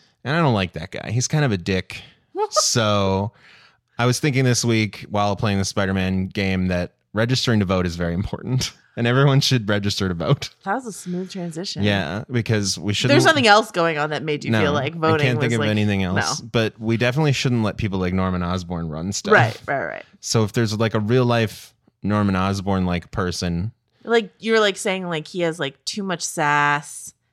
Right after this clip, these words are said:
Speaker 2: and he's a little bit of a flake. Is that what
Speaker 1: Yeah.
Speaker 2: you're saying about Norman Osborn?
Speaker 1: Yeah. He's a real, I'd like to punch him and make him fall down on the grass, Lee.
Speaker 2: <laughs> Nailed
Speaker 1: Yeah.
Speaker 2: it.
Speaker 1: It would be a real,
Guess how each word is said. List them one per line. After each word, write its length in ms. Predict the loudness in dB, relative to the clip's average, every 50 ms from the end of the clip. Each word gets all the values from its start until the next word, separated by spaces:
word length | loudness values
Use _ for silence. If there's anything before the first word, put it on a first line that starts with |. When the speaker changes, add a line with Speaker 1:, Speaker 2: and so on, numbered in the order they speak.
| _ -10
Speaker 2:
and 80 | -8
he's 100 | -6 -6
a 40 | -4
little 200 | -4 -4 -2 -2
bit 120 | -2 -2 -2
of 80 | -4
a 60 | -6
flake. 440 | -8 -8 -6 -4 -2 -2 -4 -6 -6 -4
Is 60 | -2
that 140 | 0 2 2
what 40 | 2
Speaker 1:
Yeah. 40 | 0
Speaker 2:
you're 80 | 0 -2
saying 380 | -2 -2 -4 -4 -4 -6 -4
about 220 | -4 -2 -2 -2 -2
Norman 260 | -4 -4 -4 -4 -4
Osborn? 440 | -4 -6 -6 -6 -6 -6 -6 -4 -4
Speaker 1:
Yeah. 320 | -2 -2 -2 -2 -2 -4 -6 -8 _ _ _ _
He's 220 | _ -4 -4 -2 -2
a 80 | -2
real, 340 | -2 0 0 0 0 -2 -4 -4
I'd 180 | -4 -4 -2 -2
like 180 | -2 -2 -2
to 80 | -4 -6
punch 380 | -8 -6 -4 -2 -2 0 0
him 320 | 0 0 0 0 -2 -4 -8 _ _ _ _ -20 _ _ _ _ _ _ _ _ _ _ -6
and 320 | -4 -2 -2 -2 -2 -2
make 180 | -2 -2 -2 -2
him 80 | -4
fall 160 | -2 -2 -2 0
down 180 | 0 0 0
on 120 | 0 0 -2
the 80 | -2
grass, 480 | -2 -2 -2 -2 -2 -2 -2 -4 -6 -6
Lee. 260 | -6 -6 -4 -4 -6 -6 _ _ -12
Speaker 2:
<laughs> 640 | -12 -12 -12 -16 -20 -20 -20 -20 -16 -8 -6 -6 -6 -4
Nailed 540 | -6 -8 -2 2 4 4 4 4 0 -6 -6 _ -2
Speaker 1:
Yeah. 460 | 0 0 2 2 2 2 2 0 0 0 0
Speaker 2:
it. 220 | -2 -4 -4 -6 -8 -18 -18 _ _ -16 -16 -16 _ _ -12 -12 -12 _ _ _ _ _ _ _ _ _ _ _ -4
Speaker 1:
It 60 | -4
would 120 | -2 -2 -2
be 80 | -2
a 80 | -2 -2
real, 500 | 0 0 0 0 0 0 -2 -2 -6 -8